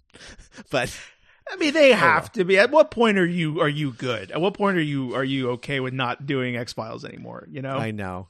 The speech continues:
Speaker 1: Yeah.
Speaker 2: I don't know. So,
Speaker 1: But
Speaker 2: so it goes. Star Trek Into Darkness. We'll return to this when we rank them in our between-isode, but, um, not great.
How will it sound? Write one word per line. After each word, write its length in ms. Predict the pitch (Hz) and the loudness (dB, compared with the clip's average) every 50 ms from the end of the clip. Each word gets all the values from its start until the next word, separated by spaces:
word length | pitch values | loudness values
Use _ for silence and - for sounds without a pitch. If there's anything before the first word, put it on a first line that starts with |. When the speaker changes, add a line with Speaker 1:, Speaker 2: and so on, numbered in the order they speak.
| _ _ | _ _
Speaker 1:
Yeah. 300 | - 101 95 87 85 90 90 _ _ _ _ _ _ _ _ _ _ _ _ _ - | -14 -12 -10 -10 -10 -12 -12 _ _ _ _ _ _ _ _ _ _ _ _ _ -14
Speaker 2:
I 120 | - 92 | -14 -12
don't 160 | 85 - - | -12 -12 -16
know. 120 | - - - _ _ _ _ _ _ _ _ _ - _ _ _ _ _ _ _ _ _ _ _ _ _ _ _ | -18 -20 -20 _ _ _ _ _ _ _ _ _ -20 _ _ _ _ _ _ _ _ _ _ _ _ _ _ _
So, 520 | - - - 156 180 190 202 208 214 208 | -18 -8 -4 2 4 4 6 4 4 0
Speaker 1:
But 80 | 190 _ _ _ _ _ _ | -2 _ _ _ _ _ _
Speaker 2:
so 200 | - - - 214 226 | -4 0 4 4 4
it 80 | 196 | 4
goes. 320 | - 247 254 208 143 113 - | 2 0 2 2 0 0 0
Star 160 | - 180 170 | 0 0 0
Trek 200 | 165 185 180 190 | 0 -2 0 0
Into 180 | 202 180 180 170 | -2 0 -2 2
Darkness. 580 | 151 175 180 180 - 196 190 190 185 - - | 4 4 4 4 2 0 -2 -2 -2 -2 -4
We'll 400 | 156 151 165 180 185 190 196 202 | -2 2 4 6 6 8 6 6
return 520 | 175 190 190 - - - 175 190 214 247 240 | 6 4 0 2 2 0 0 2 2 0 0
to 140 | - 226 196 | 0 0 0
this 500 | 190 208 202 185 - - - - - _ _ _ _ - | 2 2 0 0 -2 -2 -6 -6 -8 _ _ _ _ -4
when 260 | 165 170 170 170 165 | -2 0 0 0 2
we 140 | 165 160 151 | 2 2 2
rank 320 | 135 147 147 170 196 - | 2 2 2 0 0 -2
them 220 | 165 151 139 135 135 | -2 -2 -2 0 0
in 80 | 135 135 | 0 2
our 200 | 135 131 131 131 | 4 4 4 2
between-isode, 920 | 123 139 - - 156 160 175 170 - - - 113 113 110 107 110 107 113 - _ _ _ _ _ _ _ _ _ _ _ _ _ _ | 0 -4 -8 -6 -6 -4 -4 -4 -4 -2 -2 -2 -2 0 -2 -2 -4 -6 -10 _ _ _ _ _ _ _ _ _ _ _ _ _ _
but, 500 | - 117 113 110 107 113 - _ _ - - _ _ - | -6 -6 -6 -4 -6 -10 -12 _ _ -20 -20 _ _ -8
um, 480 | 139 117 123 123 127 123 123 120 123 - _ _ _ _ _ _ _ _ _ _ _ _ _ _ _ _ _ _ _ _ _ _ - | -4 -2 -2 -2 -2 -2 -4 -8 -10 -12 _ _ _ _ _ _ _ _ _ _ _ _ _ _ _ _ _ _ _ _ _ _ 0
not 280 | 147 165 220 240 - - | 4 6 6 6 4 2
great. 300 | 180 180 226 202 - | 0 0 2 0 -2